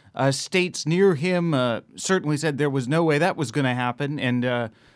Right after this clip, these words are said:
whether it's Mitch McConnell or Hal Rogers, the former chairman of the House Appropriations Committee, those guys wanted no part of cutting the Appalachian Regional Commission, and there's a whole lot of other programs like that. So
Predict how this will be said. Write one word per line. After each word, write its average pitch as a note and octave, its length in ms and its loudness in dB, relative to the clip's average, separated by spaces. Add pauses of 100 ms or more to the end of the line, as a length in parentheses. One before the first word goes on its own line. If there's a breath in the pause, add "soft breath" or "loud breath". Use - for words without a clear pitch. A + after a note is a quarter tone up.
(160 soft breath)
whether D3 280 2
it's C#3+ 160 0
Mitch E3 240 0
McConnell D#3 440 -2
or C3+ 300 -2 (280 soft breath)
Hal D#3+ 260 8
Rogers, D3+ 640 6
the B2+ 140 -2
former D#3 340 2
chairman D#3 400 2
of C#3+ 80 0
the C#3 100 4
House D3+ 280 0
Appropriations D3+ 800 -2
Committee, C#3 340 0
those D#3 240 2
guys D3 340 -2 (300 soft breath)
wanted C#3 400 -2
no E3 300 4
part E3+ 340 0
of B2 140 -4
cutting D#3 340 0
the C3+ 140 2
Appalachian C#3 600 -2
Regional C3+ 440 -2
Commission, C3+ 480 -2
and A#2 160 0
there's A#2 120 -2
a C3 60 0
whole D3 160 -2
lot C#3+ 180 6
of B2 120 0
other C3+ 160 0
programs B2+ 560 -2
like B2+ 180 -2
that. B2 220 -4
So - 160 -4